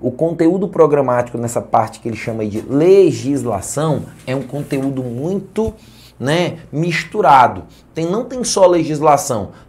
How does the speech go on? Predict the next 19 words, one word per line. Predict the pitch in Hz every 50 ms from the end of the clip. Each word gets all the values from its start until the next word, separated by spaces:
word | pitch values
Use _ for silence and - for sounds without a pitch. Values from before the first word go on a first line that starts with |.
| _ -
tem | 180 185
até | 180 180 185
alguns | 185 190 196 214 190 -
conhecimentos | - 190 190 165 - 151 151 160 175 170 -
jurídicos | 151 156 202 208 175 170 165 160 160 - - - 117 117
ali | 123 123 123
no | 127 131
meio. | 127 120 110 104 90 - - - - - -
A |
gente | 104 113 117 -
vai | - 135 143 139
dar | 139 139
uma | 139 139
olhadinha | 135 139 135 127 113 123 131 131
daqui | 127 123 127 139
a | 135
pouco, | - - - - - -
tá | - -
bom? | 101 120 170 196 208 -